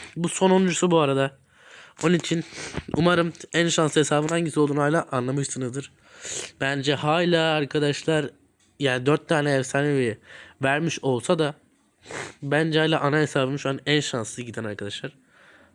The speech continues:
Vallahi öyle söylüyorum sizlere. Çünkü diğerleri gayet kötü verdi, açık konuşalım yani şimdi. Bu güncelleme galiba benim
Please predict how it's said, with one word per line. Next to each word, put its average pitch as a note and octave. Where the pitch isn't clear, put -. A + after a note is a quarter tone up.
Vallahi A#2+
öyle A2+
söylüyorum G#2
sizlere. -
Çünkü G3+
diğerleri G3
gayet F#3
kötü C#3+
verdi, G2+
açık -
konuşalım G#2+
yani G2+
şimdi. A2
Bu E3+
güncelleme F3
galiba E3
benim D#3+